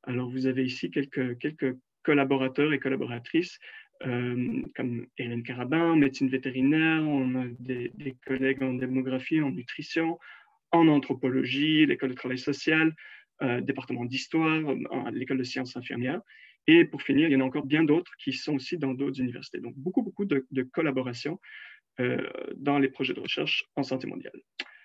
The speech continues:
Alors, si vous avez des questions tout à l'heure sur les opportunités de, euh, doctorat, n'hésitez pas à,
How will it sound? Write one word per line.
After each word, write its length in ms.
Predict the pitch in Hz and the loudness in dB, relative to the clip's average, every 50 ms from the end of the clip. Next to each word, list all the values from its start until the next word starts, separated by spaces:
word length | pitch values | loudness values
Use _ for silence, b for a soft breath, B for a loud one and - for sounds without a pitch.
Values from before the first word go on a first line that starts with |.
| B B B B _ | B B B B _
Alors, 480 | - 131 120 123 123 123 123 120 120 120 | -6 -2 -2 0 0 -2 -4 -4 -6 -8
si 160 | - - 180 | -6 -4 -4
vous 140 | 185 160 143 | -2 2 2
avez 140 | 131 131 127 | 2 2 0
des 120 | 131 123 | -4 -4
questions 260 | - - 123 - 143 | -6 -8 -6 -6 -8
tout 120 | 139 - - | -8 -8 -8
à 60 | - 127 | -6 -4
l'heure 200 | 131 135 135 135 | -2 -2 -4 -4
sur 240 | - - 139 135 | -6 -6 -4 -4
les 240 | 135 123 120 120 123 | -4 -4 -6 -4 -6
opportunités 680 | 131 131 - 127 - - 135 123 120 127 - 143 143 | -6 -6 -8 -12 -12 -6 -6 -6 -6 -2 0 0 0
de, 380 | 139 - 135 127 127 127 139 - _ - | 0 -2 -4 -4 -4 -4 -6 -6 _ -12
euh, 180 | 120 120 120 117 - - | -10 -8 -8 -10 -8 -10
doctorat, 460 | - - _ - 131 123 131 175 190 | -12 -12 _ -10 -10 -10 -8 -8 -6
n'hésitez 480 | 170 135 127 127 127 135 - - 131 | -4 -2 -2 -4 -4 -6 -10 -10 -12
pas 240 | 127 - 139 143 147 - - - | -8 -6 -6 -6 -6 -8 -8 -8
à, 220 | 127 131 131 139 | -6 -6 -6 -6